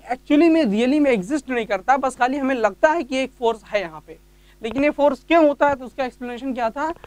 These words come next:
ये जो due to inertia of motion, जो body के इनर्शिया है मोशन की, उसके वजह से centrifugal force feel होता है। तो actually में force नहीं होता, जो कि actually में कोई body apply कर रही होती है, जो सेंटर apply कर रहा हो उस पे,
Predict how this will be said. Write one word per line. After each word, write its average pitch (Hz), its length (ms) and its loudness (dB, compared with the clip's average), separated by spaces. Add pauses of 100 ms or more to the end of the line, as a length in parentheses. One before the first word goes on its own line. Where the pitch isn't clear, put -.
(180)
ये 220 100 -6
जो 226 160 -2 (280)
due 202 220 -8
to 311 200 2
inertia 208 500 0
of 254 220 0
motion, 180 420 -8
जो 180 120 -10
body 175 360 -6
के 226 120 -8
इनर्शिया 196 480 -2
है 240 120 -2
मोशन 185 320 -10
की, - 240 -20 (280)
उसके 269 320 -6
वजह 202 180 0
से 202 220 -14
centrifugal 175 600 -14
force 240 300 -6 (300)
feel 190 140 -4
होता 160 280 -8
है। 156 120 -16 (320)
तो 254 40 -2
actually 285 500 -6
में 294 160 2
force 247 320 -6
नहीं 208 160 -10
होता, 196 260 -2
जो 208 140 -4
कि 240 160 -4
actually 226 320 -6
में 226 100 -8
कोई 220 160 -2
body 202 260 -2
apply 185 280 -6
कर 170 160 -8
रही 170 100 -14
होती 165 200 -12
है, 208 60 -6
जो 185 80 -10
सेंटर 185 300 -10
apply 180 240 -8
कर 160 160 -12
रहा 156 100 -8
हो 160 100 -8
उस 156 140 -20
पे, 302 200 -8